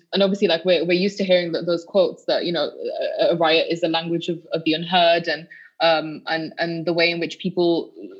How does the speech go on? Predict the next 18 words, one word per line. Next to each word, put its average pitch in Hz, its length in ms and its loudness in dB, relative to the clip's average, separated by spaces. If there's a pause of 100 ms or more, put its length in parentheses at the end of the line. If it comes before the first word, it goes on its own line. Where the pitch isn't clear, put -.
(140)
try 190 240 0
to 185 120 -4
make 175 200 0
themselves 170 360 -2
heard 160 340 0
when, 170 280 -6 (360)
um, 156 440 -4
when 170 240 -4
they 170 140 2
are 156 400 -2 (520)
completely 185 560 2
and 147 140 -4
utterly 170 380 -2
excluded 180 640 0
from 165 340 -4 (300)
any 180 340 2
kind 165 280 -4
of 156 220 0